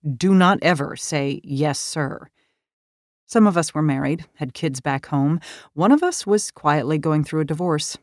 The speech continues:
Teresa had deployed to Iraq with her mother, also a soldier, while Anne had come with her husband, who, like her, was a staff sergeant.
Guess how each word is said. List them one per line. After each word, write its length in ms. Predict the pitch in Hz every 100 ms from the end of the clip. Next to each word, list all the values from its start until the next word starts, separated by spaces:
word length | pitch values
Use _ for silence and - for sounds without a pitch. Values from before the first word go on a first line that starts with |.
| _ _ _ _ _ _
Teresa 520 | - 220 254 - 143
had 160 | 147 147
deployed 500 | 147 - 180 165 143
to 140 | 151
Iraq 420 | 139 151 151 151 147
with 140 | 147
her 160 | 147 139
mother, 480 | 156 202 127 131 -
also 320 | 170 - 143
a 60 |
soldier, 580 | 139 143 131 123 127 143 _
while 300 | 151 151 139
Anne 460 | 160 196 156 143 170
had 180 | 143 135
come 260 | 156 147
with 140 | 143 -
her 140 | 160
husband, 580 | 226 302 - - - - _
who, 400 | - 156 143 135
like 280 | - 147 120
her, 380 | - 208 139 143
was 220 | 143 147
a 60 | 143
staff 340 | - 160 143
sergeant. 560 | - 175 156 139 113